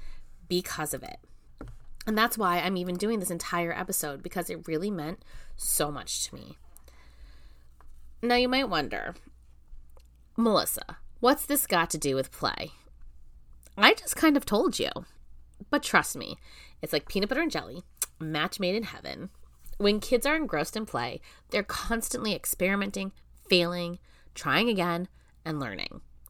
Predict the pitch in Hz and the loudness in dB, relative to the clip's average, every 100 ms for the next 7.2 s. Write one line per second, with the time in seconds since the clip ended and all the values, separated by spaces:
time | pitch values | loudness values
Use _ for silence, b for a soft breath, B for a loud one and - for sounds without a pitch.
0 | - - - - - - 160 165 269 269 | -20 -20 -20 -20 -20 -10 -6 0 0 4
1 | 254 226 202 214 226 160 170 247 - - | 4 6 6 6 6 2 0 0 -6 -4
2 | 143 - 220 208 175 147 139 - 147 147 | -4 -2 -2 -2 -2 -2 -4 -6 -6 -4
3 | 220 277 - - - - - - - - | -2 -2 -6 -20 -20 -20 -20 -20 -20 -20
4 | - - - B B B B 220 269 311 | -20 -8 -6 B B B B 2 2 4
5 | 427 415 - 185 175 170 165 156 160 151 | 0 0 2 4 4 2 2 0 0 -4
6 | - - 151 147 147 - 101 71 - - | -4 0 2 2 -2 -6 -8 -8 -8 -10
7 | - | -10